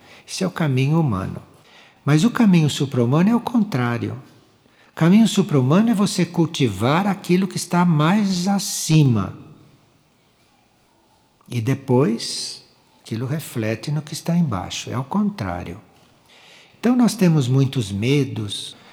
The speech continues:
nós temos muitas preferências, né? Nós temos muitos hábitos, costumes. E vocês sabem que nas escolas tem uma cadeira que chama usos e costumes.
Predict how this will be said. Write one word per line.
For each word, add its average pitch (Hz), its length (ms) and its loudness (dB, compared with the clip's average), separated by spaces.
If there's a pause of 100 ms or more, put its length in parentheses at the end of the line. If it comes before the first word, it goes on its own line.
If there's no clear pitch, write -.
(100)
nós 123 200 -4
temos 135 280 0
muitas 135 340 -2
preferências, 110 1160 -4
né? 123 220 -6 (580)
Nós 117 220 -4
temos 135 440 0
muitos 123 640 -2
hábitos, 117 800 -4
costumes. 117 1300 -2 (760)
E 110 540 -2
vocês 139 280 -4
sabem 175 320 0
que 139 140 -4
nas 120 220 -2
escolas 143 680 -2
tem 135 240 -2
uma 120 180 -2
cadeira 135 500 -2
que 147 120 -10
chama 135 300 -2
usos 160 440 0
e 156 40 -2
costumes. 139 1040 -6